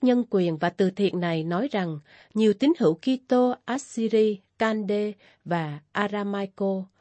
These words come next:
không thể trở về quê hương của họ vì thiếu các phương tiện để tái thiết gia cư của họ đã bị phá hủy.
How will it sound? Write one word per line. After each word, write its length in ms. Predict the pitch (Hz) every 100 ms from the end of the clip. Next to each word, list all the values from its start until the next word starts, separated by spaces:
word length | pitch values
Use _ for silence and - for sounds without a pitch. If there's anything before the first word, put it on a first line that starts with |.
| _
không 240 | _ 311 311
thể 180 | 214 190
trở 220 | 175 175
về 180 | 196 175
quê 240 | 165 262
hương 300 | 254 277 269
của 140 | 254 180
họ 320 | 202 165 -
vì 120 | 175 156
thiếu 240 | 196 247 247
các 120 | 339 -
phương 180 | 254 247
tiện 300 | 185 165 -
để 160 | 147 143
tái 200 | 147 -
thiết 320 | 262 294 -
gia 180 | 220 220
cư 340 | - 214 220 -
của 160 | 131
họ 280 | 190 151 -
đã 180 | 147 156
bị 260 | 170 156 -
phá 160 | 180
hủy. 460 | 190 233 147 -